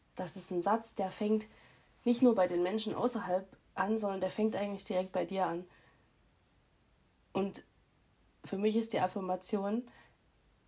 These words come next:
die ich dir gerade erzählt habe, leichter als die,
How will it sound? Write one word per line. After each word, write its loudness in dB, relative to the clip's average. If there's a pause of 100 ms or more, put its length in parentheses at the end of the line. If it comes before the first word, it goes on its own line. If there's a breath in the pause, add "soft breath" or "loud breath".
(120)
die 0
ich -6
dir 0
gerade 2
erzählt -2
habe, -2
leichter 2
als -2
die, -2